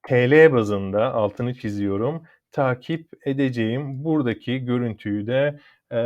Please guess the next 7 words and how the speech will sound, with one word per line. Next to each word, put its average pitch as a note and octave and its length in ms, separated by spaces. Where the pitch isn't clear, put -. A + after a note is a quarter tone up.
notlarınızı C3 640
ekleyebilirsiniz. C3 720
Şimdi F3+ 200
dolar F3 260
grafiğine F#3 500
geçip D3+ 400
analizi D#3 680